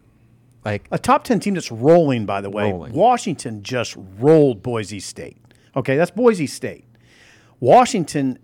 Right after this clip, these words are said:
Speaker 2: Michael Penix, the ma-, one of the best group of receivers in all of college football. I could see him going in there and putting a whooping on him. The game I'd watch really closely, and I will, I will tell you right now,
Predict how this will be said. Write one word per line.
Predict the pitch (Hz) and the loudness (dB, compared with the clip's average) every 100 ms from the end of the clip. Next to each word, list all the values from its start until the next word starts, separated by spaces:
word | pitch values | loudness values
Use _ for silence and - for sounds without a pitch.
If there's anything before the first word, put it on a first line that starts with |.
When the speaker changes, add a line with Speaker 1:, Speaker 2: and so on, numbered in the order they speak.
| 123 | -12
Speaker 2:
Michael | 123 131 131 | -4 -4 -4
Penix, | 113 123 110 107 - - _ _ _ _ _ _ _ _ | -10 -8 -8 -10 -14 -20 _ _ _ _ _ _ _ _
the | - 127 | -10 -10
ma-, | 123 131 160 | -6 -6 -6
one | 123 113 156 | -10 -4 -2
of | 180 | -2
the | 120 | -6
best | 98 - 151 - 117 | -6 -2 -2 -4 -10
group | 113 139 | -8 -6
of | 123 104 | -6 -8
receivers | 101 131 117 110 104 | -10 -10 -8 -10 -10
in | 101 | -6
all | 107 110 | -4 -4
of | 107 | -6
college | - 92 90 | -8 -8 -8
football. | - 95 - 87 85 - _ _ _ | -12 -14 -12 -12 -14 -18 _ _ _
I | - 175 | 0 0
could | 160 | 0
see | - 143 | -6 -6
him | 123 | -4
going | 117 113 | -6 -8
in | 101 | -10
there | 98 98 - | -10 -12 -12
and | 104 | -14
putting | - 127 | -10 -12
a | 107 | -10
whooping | 110 113 101 | -10 -8 -10
on | 95 | -12
him. | - | -14
The | - | -16
game | 98 139 196 196 | -4 0 0 2
I'd | 139 107 | 0 0
watch | 107 127 113 - | 0 0 0 -4
really | 135 117 | -6 -6
closely, | - 131 - 107 | -6 -6 -6 -8
and | |
I | 113 143 | -2 -2
will, | 120 - _ _ _ _ _ _ | -2 -8 _ _ _ _ _ _
I | - | -4
will | 143 127 | -4 -4
tell | - 104 | -10 -12
you | 92 | -14
right | 90 90 | -16 -16
now, | 73 - | -16 -20